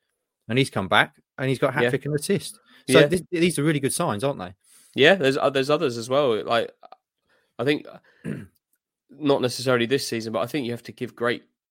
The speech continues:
Speaker 2: credit to Janoi Donacien and how he
Speaker 1: Mm.
Speaker 2: keeps, we joke about it and the
Speaker 1: Yeah.
Speaker 2: Denaissance and all of that, that they've been short-lived in the past. I've got a feeling this one may live on a little longer, but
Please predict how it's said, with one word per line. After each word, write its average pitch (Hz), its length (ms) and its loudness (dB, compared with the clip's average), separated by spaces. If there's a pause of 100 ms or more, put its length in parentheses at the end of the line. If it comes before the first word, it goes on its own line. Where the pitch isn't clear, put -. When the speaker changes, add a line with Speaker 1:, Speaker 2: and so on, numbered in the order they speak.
(280)
Speaker 2:
credit 107 400 -2
to 107 100 -10
Janoi 101 360 -12
Donacien 101 400 -12
and 107 80 -10
how 110 180 -4
he 107 140 -12
Speaker 1:
Mm. 208 180 0
Speaker 2:
keeps, - 400 -4 (340)
we 127 140 2
joke 135 340 10
about 101 300 -2
it 90 100 0
and 113 100 -8
the 110 60 -8
Speaker 1:
Yeah. 107 40 -12 (120)
Speaker 2:
Denaissance 107 640 0
and 107 100 -12
all 101 120 -8
of 98 80 -6
that, 104 220 -4
that 117 240 -4
they've 117 260 -2
been 127 180 -4
short-lived 127 600 -4
in 95 100 -6
the 95 100 -8
past. 104 380 -6
I've 113 80 -4
got 113 140 -4
a - 20 -12
feeling 117 280 0
this 117 200 -4
one 107 180 -4
may 113 180 -2
live 110 240 -6
on 107 140 -4
a 107 40 -8
little 110 300 -8
longer, 101 400 -10
but - 200 -8